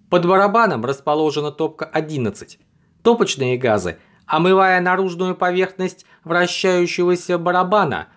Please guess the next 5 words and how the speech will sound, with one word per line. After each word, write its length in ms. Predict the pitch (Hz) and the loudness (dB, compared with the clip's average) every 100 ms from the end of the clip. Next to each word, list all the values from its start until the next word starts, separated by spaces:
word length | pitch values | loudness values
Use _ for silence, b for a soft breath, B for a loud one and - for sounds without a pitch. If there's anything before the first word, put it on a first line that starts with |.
| _ _ _ | _ _ _
уходят 880 | 170 147 - 202 196 190 180 175 | 0 0 0 2 4 4 0 2
в 160 | 165 151 | -2 0
газоход 680 | 147 135 113 - 151 147 - _ | 0 2 0 0 0 0 -2 _
пять. 320 | 113 76 - _ _ _ _ _ 135 | -2 -2 -8 _ _ _ _ _ 0
Бобы 480 | 147 185 233 226 | 2 4 2 0